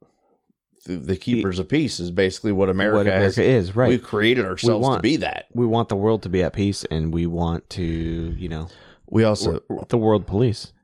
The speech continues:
Speaker 1: Yeah, but our economy, our economy thrives on war.
Speaker 2: True. Except fucking gas prices go way the fuck up.
Speaker 1: That doesn't matter.
Speaker 2: <laughs> It
Speaker 1: The rest of the
Speaker 2: doesn't. In the,
Speaker 1: econ-,
Speaker 2: in the
Speaker 1: the
Speaker 2: long,
Speaker 1: economy thrives on
Speaker 2: long
Speaker 1: war.
Speaker 2: scheme of things, it doesn't.
Speaker 1: Yep.
Speaker 2: You're right.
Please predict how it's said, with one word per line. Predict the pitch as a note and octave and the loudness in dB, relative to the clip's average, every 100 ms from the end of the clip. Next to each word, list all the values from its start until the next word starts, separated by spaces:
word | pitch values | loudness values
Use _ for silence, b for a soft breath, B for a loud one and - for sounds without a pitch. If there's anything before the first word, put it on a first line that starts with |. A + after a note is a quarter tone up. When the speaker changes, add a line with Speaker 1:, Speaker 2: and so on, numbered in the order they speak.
| _ | _
Speaker 1:
Yeah, | F2 | -8
but | D#2+ | -2
our | F2 F2 | 0 -2
economy, | - E2+ E2+ E2 D#2 D#2+ - _ _ _ - | -4 -4 -4 -2 -6 -8 -18 _ _ _ -6
our | F2+ | -4
economy | D#2 - D#2+ D2 | -4 -4 -8 -8
thrives | - - F2+ F2 D#2+ D#2+ | -10 -6 -4 -2 -6 -8
on | D#2+ D#2 | -8 -8
war. | D2+ - - - _ _ _ - | -6 -6 -8 -14 _ _ _ -14
Speaker 2:
True. | - - G#2+ _ _ _ _ _ _ _ _ - | -10 -8 -10 _ _ _ _ _ _ _ _ -20
Except | - - - - A2 | -8 -8 -8 -18 -18
fucking | - - - C#2+ F2 _ - | -14 -14 -10 -10 -10 _ -10
gas | C#2 E2 | -8 -8
prices | - - - | -10 -12 -12
go | - C#2 | -8 -6
way | C2 | -6
the | - | -10
fuck | - - - | -12 -12 -8
up. | C#2+ - B B _ B B B B - | -10 -10 B B _ B B B B -20
Speaker 1:
That | F2+ | -16
doesn't | G#2 F2 D#2+ | -14 -12 -8
matter. | D#2+ D#2+ D#2 | -6 -4 -4
Speaker 2:
<laughs> | B1+ - - b b b b _ _ _ _ _ - _ _ _ _ _ _ _ _ | -4 -8 -10 b b b b _ _ _ _ _ -20 _ _ _ _ _ _ _ _
It | - F2+ | -4 0
Speaker 1:
The | |
rest | F#2+ G2 | 2 2
of | G2+ | 0
the | F#2+ | 2
Speaker 2:
doesn't. | |
In | B2 | 2
the, | |
Speaker 1:
econ-, | F#2 B2+ | 2 2
Speaker 2:
in | |
the | B2+ | 2
Speaker 1:
the | F#2+ | 2
Speaker 2:
long, | G#2 | 2
Speaker 1:
economy | G2+ G#2+ G#2+ | 0 0 -2
thrives | - F2 F#2+ F#2 | -2 -2 0 0
on | G2 | 2
Speaker 2:
long | A2 | 2
Speaker 1:
war. | G#2 | 0
Speaker 2:
scheme | D2+ F#2 | 0 -2
of | E2+ | 0
things, | D#2+ D#2+ | -2 -2
it | D#2+ | -4
doesn't. | C#2+ F2+ | -2 -2
Speaker 1:
Yep. | F#2+ | -2
Speaker 2:
You're | F2 E2 | -4 -6
right. | C#2+ | -8